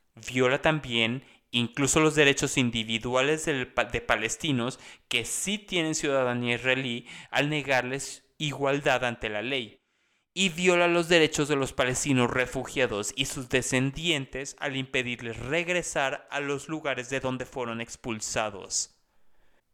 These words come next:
Nota de edición, eso es precisamente lo que significa el crimen de apartheid o apartheid. Exactamente lo que la humanidad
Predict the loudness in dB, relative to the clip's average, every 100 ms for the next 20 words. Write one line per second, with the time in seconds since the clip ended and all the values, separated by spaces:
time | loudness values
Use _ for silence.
0 | _ _ _ _ _ _ _ _ _ -8
1 | -6 -2 -2 -2 -4 -4 -6 -8 -2 0
2 | 0 -6 _ -12 -8 -6 -4 -4 -4 -4
3 | -6 -6 -2 -2 0 -2 -4 -6 -6 -4
4 | -4 -6 -6 -6 -4 -8 -6 -8 -6 -8
5 | -6 -4 -4 -4 -8 -6 -2 -2 -2 -4
6 | -4 -4 0 0 2 0 -2 -2 0 0
7 | -6 -12 -20 -8 -4 -4 -4 -6 -2 0
8 | 0 -2 -8 -20 _ _ _ _ _ -12
9 | -4 -4 -2 -2 -4 0 0 2 0 0
10 | 0 0 2 2 2 -2 -2 0 2 2
11 | 0